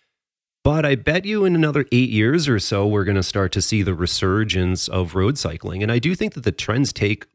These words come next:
a long time like that. And, you know, we saw this, I think, in winter sports, right, where skiing was the thing for a long time, and then snowboarding came in, and skiing went down, down, down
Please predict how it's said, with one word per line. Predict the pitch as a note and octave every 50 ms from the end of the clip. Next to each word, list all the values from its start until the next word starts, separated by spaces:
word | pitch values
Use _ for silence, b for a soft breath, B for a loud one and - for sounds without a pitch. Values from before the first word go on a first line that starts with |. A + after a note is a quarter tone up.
| _ _ _ _ _
a | F#2+ F2+
long | D#2+ E2 E2+ F#2 G2 F#2+ F2+ D#2+ C#2
time | - - F#2 F#2+ C3+ F3+ D3+ F#2
like | D2 D2 G2 - -
that. | - E2+ - - -
And, | A#2 G#2 F#2 E2+ b b b b b b b _ _ _ -
you | B2+ B2
know, | A#2 G#2 F#2+ F#2 F#2 - _ _ _ _ _ _ _
we | - A2 C#3+ C#3
saw | - - A2 G2 G#2+
this, | G#2 G#2+ G#2 -
I | G#2+ G2+
think, | F#2+ - G#2 F#2+
in | - F#2+ F2
winter | E2+ G2 G#2+ G#2+ - G2 F2+
sports, | - - - F#2 F#2 F#2 G2 - - F#2+
right, | F2+ F#2+ G#2+ G#2+
where | F#2+ F2+ F2
skiing | - - - - A#2 A2+ A2+ G#2+ G2+ F#2+ F2+
was | F2 F2 F2 E2+ D#2+
the | - G2 F#2
thing | - - - G#2+ G#2 G2+ G2+
for | - - G2+
a | F#2+ G2
long | G2 F#2 F2+ F2+
time, | F2 - G2 F#2+ G2+ G#2 G2+ G2
and | F#2+ F#2
then | F2 E2+
snowboarding | E2 - - - G2 F#2+ G2 G#2 F#2+ F#2+ F2+ F2+ F2 F2 F2+ E2+
came | - G2 F2+ E2+ E2+
in, | E2 E2 E2 D#2+
and | D#2+ D#2+ E2+
skiing | - - - - G#2+ G#2 G2 F#2+ F2+ F2+
went | E2+ E2+ D#2+ -
down, | - F#2+ F#2 F#2 F2+ F2 F2 E2+
down, | E2+ F2 E2+ E2 D#2+ D#2+ E2
down | F2 F2 E2+ E2 E2+ E2